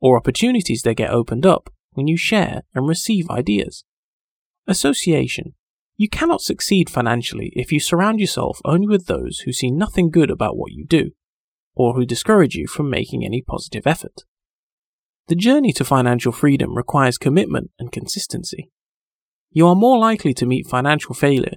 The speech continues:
if those around you are only those who encourage you to spend all you earn on keeping up with the Joneses. However, surrounding yourself with those who hold you accountable, who give you meaningful ideas, and those who encourage your efforts,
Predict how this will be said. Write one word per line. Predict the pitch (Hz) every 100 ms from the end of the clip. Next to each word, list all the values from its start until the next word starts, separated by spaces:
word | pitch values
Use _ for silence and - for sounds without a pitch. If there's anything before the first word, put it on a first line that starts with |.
| -
if | 151
those | - 240 180
around | 135 139 131 123
you | - - -
are | 131 156
only | 220 208
those | 139 123 -
who | 123
encourage | 123 - 175 143
you | 131
to | -
spend | - - 123
all | - 170 190
you | 143 135
earn | 135 127 156 -
on | 131
keeping | 127 143 127 175
up | 139 -
with | -
the |
Joneses. | - 143 165 131 - - - _ _ _ _ _ _ -
However, | - 135 160 95 - _ -
surrounding | - 185 262 294 240
yourself | 190 - 175 -
with | 139
those | 165 190
who | - 127
hold | 139 127
you | 123 113
accountable, | - 185 185 - 71 - _ _ _ _ _ -
who | 131
give | 131 120
you | 120
meaningful | 123 123 117 - 117
ideas, | 113 165 160 120 - _ _ _
and | 131
those | 131 127 -
who | 123
encourage | 117 - 202 151
your | 123
efforts, | 117 - - -